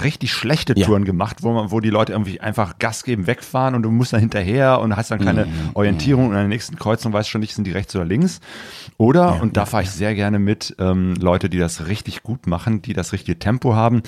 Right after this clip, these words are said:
Speaker 1: die, äh, an jeder Kreuzung, an jeder Ecke dann sozusagen Leute warten, bis die Letzten vorbeikommen, zeigen, wo es lang geht und dann auch wieder das hinkriegen,
Speaker 2: Mhm.
Speaker 1: dass die Gruppe zusammenbleibt und so.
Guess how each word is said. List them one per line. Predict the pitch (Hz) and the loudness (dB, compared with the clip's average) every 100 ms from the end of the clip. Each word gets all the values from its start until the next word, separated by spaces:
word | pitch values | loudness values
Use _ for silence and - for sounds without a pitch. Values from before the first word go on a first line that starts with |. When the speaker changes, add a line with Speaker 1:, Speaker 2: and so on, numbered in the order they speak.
| - - - - | -8 -14 -14 -4
Speaker 1:
die, | 110 107 92 | 2 2 2
äh, | |
an | 101 95 87 95 92 | 2 2 2 0 0
jeder | 87 95 85 | 2 0 0
Kreuzung, | - 101 120 - 110 | 0 0 0 0 0
an | 92 | 2
jeder | 92 87 - | 2 0 -2
Ecke | - 104 | -4 0
dann | 95 | 0
sozusagen | 90 82 95 87 | 0 -2 -2 2
Leute | 87 87 87 78 80 | 0 0 -2 -4 -2
warten, | 98 110 - 131 | 0 0 2 0
bis | 110 - | 0 -2
die | 95 | -2
Letzten | 107 - 107 | 0 -2 -4
vorbeikommen, | 104 87 95 120 117 104 | -4 0 0 0 0 0
zeigen, | - 107 110 101 | 0 -2 0 0
wo | |
es | 92 | 2
lang | 101 117 | 2 2
geht | 104 110 92 | 4 2 2
und | 101 | 2
dann | 98 90 | 2 0
auch | 87 101 | -4 -2
wieder | 92 | -2
das | 87 | -2
hinkriegen, | 117 113 95 92 | 0 2 2 2
Speaker 2:
Mhm. | |
Speaker 1:
dass | 80 | 0
die | 107 | -2
Gruppe | 85 90 | -6 -8
zusammenbleibt | - 113 95 123 139 123 117 113 113 104 | -6 -6 -2 0 0 2 4 4 2 -2
und | 104 | 0
so. | 104 104 | 2 2